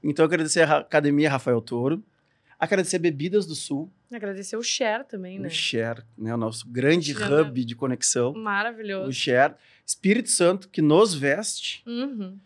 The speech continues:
Speaker 1: Aliás, tem palestra, estou totalmente hoje, tem uma palestra final do dia, estou totalmente, cem por cento Espírito Santo.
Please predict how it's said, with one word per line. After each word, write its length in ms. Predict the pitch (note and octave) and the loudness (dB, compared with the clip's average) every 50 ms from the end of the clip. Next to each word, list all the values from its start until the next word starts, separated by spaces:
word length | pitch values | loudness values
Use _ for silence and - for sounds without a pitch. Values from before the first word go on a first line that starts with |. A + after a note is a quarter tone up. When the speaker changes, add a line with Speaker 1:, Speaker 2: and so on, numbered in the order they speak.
| _ _ _ _ _ - | _ _ _ _ _ 0
Speaker 1:
Aliás, 320 | E3 D#3+ C#3+ D3 D#3 - | 2 4 4 4 2 2
tem 160 | - E3+ E3 | 0 -2 0
palestra, 340 | E3 E3 C#3 B2 B2+ D3 E3+ | 2 2 2 2 2 2 0
estou 160 | D3+ - D3+ | -4 -6 -4
totalmente 580 | - - D#3 - E3+ D3 C#3 C#3+ D3+ - - C#3 B2+ | -4 -4 -2 -2 0 2 2 2 2 0 -2 -2 -2
hoje, 240 | B2+ C3 C#3 C3+ | 0 -2 -4 -4
tem 120 | B2+ - C3+ | -4 -2 -2
uma 80 | B2+ | 0
palestra 200 | A#2 B2+ A#2+ A#2 | 2 0 0 0
final 160 | - C#3 C3+ C3 | 0 -2 -2 -2
do 80 | C3+ | -2
dia, 320 | B2+ A2 G#2+ A2+ B2 C#3 D3 | -4 -6 -6 -6 -6 -6 -8
estou 220 | D3 - B2+ B2 _ | -8 -12 -18 -18 _
totalmente, 520 | - - D3 C#3+ - D#3+ C3 B2+ B2+ C#3+ C#3+ | -12 -12 -10 -8 -8 -6 -6 -6 -6 -6 -8
cem 180 | - D3 D3+ | -6 -8 -8
por 140 | D#3 D3+ C3+ | -8 -10 -12
cento 240 | - - C3+ C3 C#3+ | -8 -6 -6 -6 -6
Espírito 320 | - - - C3+ C#3 - | -6 -8 -10 -10 -10 -10
Santo. 340 | - - A#2+ A2+ B2 C3 | -12 -12 -12 -12 -12 -14